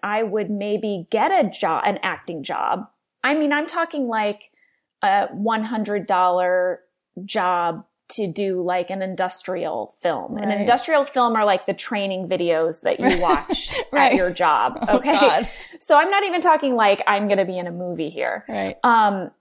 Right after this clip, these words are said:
Speaker 1: but you need that job when you're a struggling actor. So y-, you need to get tape of yourself doing professional work. And that was a big get. And so then I would have to do things like quit my day job in order to take the acting job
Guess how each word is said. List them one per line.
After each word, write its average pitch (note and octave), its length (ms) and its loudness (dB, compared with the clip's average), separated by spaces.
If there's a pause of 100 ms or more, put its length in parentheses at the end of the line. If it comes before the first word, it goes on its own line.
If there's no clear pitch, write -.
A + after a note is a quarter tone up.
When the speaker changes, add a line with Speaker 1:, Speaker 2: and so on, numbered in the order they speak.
(160)
Speaker 1:
but C4+ 220 2
you B3+ 180 6
need A#3+ 300 6
that - 200 2
job F#3 300 4
when F#3 120 -2
you're F3 120 0
a F3+ 40 0
struggling F3 420 -2
actor. - 340 -8
So F#3 380 0
y-, - 240 -10
you F#3 160 -8
need F#3+ 180 -6
to G3 80 -2
get - 260 -2
tape G#3+ 380 -2 (260)
of G3+ 320 -6
yourself F#3+ 800 -2 (180)
doing G3 280 -2
professional F#3 560 -4
work. F3 340 -4
And - 180 -10 (300)
that A3 160 4
was A3 140 2
a G#3+ 40 -2
big F#3+ 340 -4
get. A#3+ 340 0 (260)
And A3+ 160 0
so A#3+ 140 -2
then C4+ 240 -2
I D#4+ 80 -4
would B3+ 140 0
have A3 260 -8
to A3+ 80 -4
do G#3+ 200 -4
things G3+ 300 -8
like F#3 280 -6
quit - 340 2
my G#3 180 -2
day A#3 300 0
job E3+ 440 0 (360)
in A3 220 -4
order G3+ 240 0
to G3+ 120 -2
take A3+ 400 -4
the - 160 -2
acting G#3 380 -4
job E3+ 460 -4